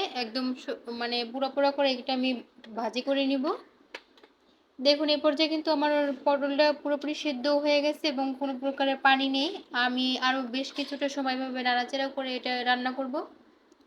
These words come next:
তো এই পর্যায়ে নামিয়ে নিলাম। আর এখানে আমি কাঁঠালের বিচি সিদ্ধ করে রেখেছি। তো এটা আপনারা উপরের স্কিনটা ফেলেও দিতে পারেন, আমার হাতে সময় ছিল না তাই আমি ফেলে দেইনি। তো এটা আমি পানি দিয়ে আর কি সিদ্ধ করে নিয়েছি। এবার আমি এটা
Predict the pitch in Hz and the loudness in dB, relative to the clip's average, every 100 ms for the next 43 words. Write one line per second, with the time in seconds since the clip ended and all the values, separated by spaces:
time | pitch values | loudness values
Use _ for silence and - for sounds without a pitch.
0 | - _ _ 302 294 302 302 285 285 285 | -20 _ _ -2 0 2 4 6 6 4
1 | 294 302 302 359 427 247 247 240 269 285 | 0 0 0 0 -2 0 0 0 -4 0
2 | 285 277 285 311 330 - - _ - 285 | 0 2 0 -2 -6 -14 -20 _ 4 6
3 | 285 302 294 262 269 302 294 302 254 277 | 6 2 0 0 -2 -4 -4 -4 -4 -2
4 | 285 277 285 294 320 359 392 - 247 247 | -2 -2 -2 -4 -6 -6 -8 -6 0 2
5 | 247 - - 285 269 285 294 285 311 294 | 2 0 -2 0 0 2 0 0 -2 -4
6 | 285 311 294 302 302 285 277 277 269 294 | -4 -4 -4 -4 -2 -2 -2 -2 -2 -2
7 | 294 254 254 247 247 247 269 262 277 294 | 0 -2 0 -2 -4 -6 -4 -4 -4 -4
8 | 269 262 277 262 254 254 254 254 247 247 | -2 -2 0 0 0 0 0 0 2 2
9 | 247 403 - - - - _ _ _ 269 | 2 -2 -6 -20 -20 -20 _ _ _ 0
10 | 269 269 294 302 277 - 208 - _ 277 | 0 2 2 0 -6 -14 -18 -20 _ 6
11 | 285 302 311 285 269 294 285 240 277 277 | 6 4 4 2 0 -2 -2 -2 0 2
12 | 277 269 285 285 381 440 - 254 254 262 | 2 2 2 0 -4 -4 -6 -2 0 2
13 | 262 262 247 | 2 0 2